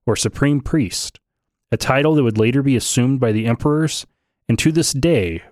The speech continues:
by the Bishop of Rome, more commonly referred to as the Pope. Contact between Rome and Greece began very early, and Greece was far more culturally advanced, so Rome correlated their gods with the Greek gods,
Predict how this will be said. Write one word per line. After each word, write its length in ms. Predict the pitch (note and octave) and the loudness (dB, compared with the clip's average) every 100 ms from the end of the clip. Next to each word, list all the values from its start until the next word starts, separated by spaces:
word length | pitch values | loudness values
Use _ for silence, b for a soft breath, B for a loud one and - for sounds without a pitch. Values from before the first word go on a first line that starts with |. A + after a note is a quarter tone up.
| _ | _
by 120 | G#2+ | 0
the 80 | G2 | 0
Bishop 360 | B2+ A#2+ C#3+ | 0 0 0
of 140 | C3 A#2+ | -2 0
Rome, 380 | B2+ F#2 E2 - _ _ _ _ _ _ | 0 0 -2 -8 _ _ _ _ _ _
more 140 | D3 E3+ | 0 2
commonly 400 | C#3 A#2+ B2+ C3+ | 0 2 2 0
referred 320 | - G#2+ G2 | 2 -2 0
to 340 | F#2+ F2 - _ - | 0 0 -4 _ -2
as 140 | G2+ | -2
the 60 | - | 0
Pope. 320 | B3+ - - - _ | -2 -4 -10 -20 _
Contact 460 | - F3 F#3+ G3+ - | 0 0 2 -2 -2
between 380 | E3+ F3+ D#3 G#2 | -2 0 2 2
Rome 360 | G#2+ C3+ F3 | 2 2 2
and 220 | E3 D3 | 0 0
Greece 420 | A#2 B2 C#3+ - - | 2 0 0 -2 -2
began 520 | - A#2 A2+ A2+ G2 | -2 0 2 2 2
very 340 | G2+ A#2 D3+ | 2 2 2
early, 440 | D3+ E3 F#2 E2+ - _ _ _ _ - | 2 2 0 -4 -12 _ _ _ _ 0
and 140 | A#2+ | 2
Greece 320 | A2+ C#3+ - | 4 2 2
was 140 | D3+ - | -2 0
far 260 | C#3 C#3 | 2 2
more 180 | D#3 D#3 | 2 0
culturally 520 | - A#2+ - C3+ A#2 | 0 0 0 0 2
advanced, 580 | G#2 B2+ C#3+ D#2 - - _ _ | 2 0 -2 -4 -10 -10 _ _
so 280 | - B2 | 0 2
Rome 440 | G#2 A#2 C#3 E3 D#3 | 2 2 2 0 -2
correlated 640 | - D3 D#3+ D#3 D3+ C3 | -2 0 2 2 2 2
their 160 | A#2+ D3+ | 0 2
gods 420 | C3 G#2 A#2+ - | 0 0 0 -2
with 120 | D3 | -2
the 80 | D#3 | 0
Greek 240 | A#2+ A2 | 0 -2
gods, 480 | G2 E2+ E2 C3+ - | -2 -2 -2 -6 -12